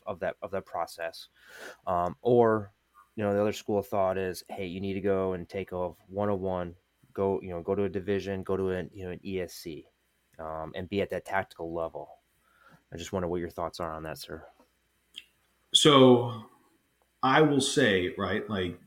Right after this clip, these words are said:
Speaker 2: and, and this is the typical force management answer, right? It depends. Um, time and space,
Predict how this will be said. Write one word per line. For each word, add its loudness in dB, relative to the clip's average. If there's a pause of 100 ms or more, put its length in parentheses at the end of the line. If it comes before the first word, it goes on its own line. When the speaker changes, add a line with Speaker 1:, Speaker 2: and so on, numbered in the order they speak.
Speaker 2:
and, 0
and 0
this 2
is 0
the 2
typical 0
force -2
management 0
answer, -2
right? 0
It 0
depends. -10 (520)
Um, -2 (800)
time 8
and 8
space, -4